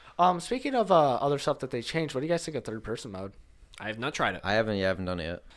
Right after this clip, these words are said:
Speaker 1: So yeah, um, third person mode, it's just, it's interesting to me because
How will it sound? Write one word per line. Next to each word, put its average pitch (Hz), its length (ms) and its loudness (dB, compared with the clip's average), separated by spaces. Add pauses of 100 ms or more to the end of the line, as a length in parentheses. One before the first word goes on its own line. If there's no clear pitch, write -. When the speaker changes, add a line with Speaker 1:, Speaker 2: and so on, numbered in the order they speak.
(160)
Speaker 1:
So - 200 -2
yeah, 156 300 2 (160)
um, 156 560 -2 (160)
third 220 200 4
person 170 380 2
mode, 170 260 0
it's 147 140 -6
just, 220 260 -4
it's 156 160 -4
interesting 165 500 -2
to 175 120 -8
me 180 160 -2
because 127 640 -2